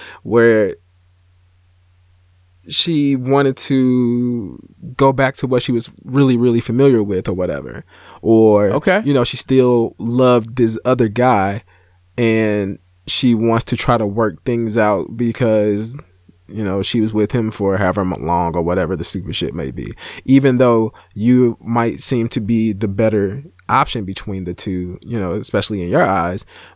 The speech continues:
Speaker 1: but love makes you do stupid shit.
Speaker 2: But did she, but she, did she tell you that though?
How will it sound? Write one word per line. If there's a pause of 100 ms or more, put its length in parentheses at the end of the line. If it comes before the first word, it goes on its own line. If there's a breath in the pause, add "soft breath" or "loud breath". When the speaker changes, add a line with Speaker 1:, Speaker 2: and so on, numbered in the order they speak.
Speaker 1:
but (1080)
love
makes
you
do
stupid
shit. (260)
Speaker 2:
But
did
she,
but
she, (100)
did
she
tell
you
that
though?